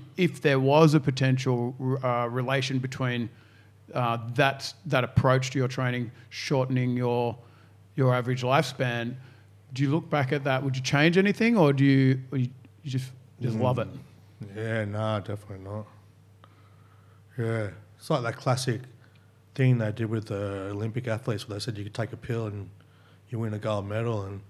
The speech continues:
Speaker 2: you'll die in ten years. And I think seventy-eight percent of them or something said,
Speaker 1: Yes.
Speaker 2: "Give me the pill." <laughs>
Speaker 1: Yeah.
Speaker 2: Yeah, you know. So I think, nah, I don't have any regrets on, on that.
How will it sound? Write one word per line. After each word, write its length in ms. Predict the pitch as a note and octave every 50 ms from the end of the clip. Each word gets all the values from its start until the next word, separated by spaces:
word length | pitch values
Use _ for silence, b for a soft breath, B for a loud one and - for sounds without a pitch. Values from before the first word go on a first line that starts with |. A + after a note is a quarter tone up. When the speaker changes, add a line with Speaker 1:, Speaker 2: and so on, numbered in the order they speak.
| b b b b b b b b b _
Speaker 2:
you'll 100 | A#2 A2
die 300 | G2+ - G#2+ G#2+ A2 A2
in 60 | G#2+
ten 280 | G#2 - A#2 G#2+ G#2 G#2
years. 300 | G#2+ A2 A2 A2+ A2+ -
And 100 | G#2 G2
I 20 |
think 160 | G#2 A2 G#2 -
seventy-eight 580 | - - A#2+ A2 G#2 G#2 G2+ G#2 G#2+ A2 A2+ G#2+
percent 260 | G#2+ - - A2+ A2+
of 60 | A2
them 100 | G#2+ G#2+
or 80 | G#2 G2
something 280 | G2+ - A2+ A2 A2 G2
said, 260 | - - G2+ G2+ G2 - - b b b b b b
Speaker 1:
Yes. 260 | - B2 B2 A#2 - -
Speaker 2:
"Give 100 | - A2
me 80 | G#2
the 140 | - - G#2
pill." 460 | - - F#3 E3+ E3+ F#3 C3 - - - -
<laughs> 80 | -
Speaker 1:
Yeah. 380 | C#3 B2+ C3 C3+ C3 - F3 - - - - b b b b b b b b b b b _ -
Speaker 2:
Yeah, 280 | A#2+ A#2+ B2 A#2+ A#2
you 160 | G#2+ A2 A2+ G#2+
know. 300 | G#2+ A2 A#2+ B2 B2 G#2+ b b b b b b b b - _ _ b b b b b b b b b b b _
So 640 | - - - A#2+ A2+ A2+ A2 A2 A2 A2 A2+ A2 G2+ A2 - - - _ _ _ -
I 100 | - G#2+
think, 360 | G#2+ - - C3 A2+ G#2+ G#2 A2
nah, 240 | A#2+ A2 G#2+ F2+ F2+
I 40 | G#2
don't 300 | G#2 A2 G#2 G2 F#2+ G2 - - - - - - _ _ -
have 280 | - - A2 G2 F#2+
any 320 | G2 G2+ G2+ G#2 G#2 G#2 G2
regrets 680 | F#2+ G2 F#2+ - - G#2+ G#2 G#2 G#2 G#2 - - - - - A#2+
on, 260 | A2+ G#2+ G2+ F#2+ - - -
on 220 | A2+ A2 A2 G2+
that. 260 | G2 G#2 A#2 B2+ B2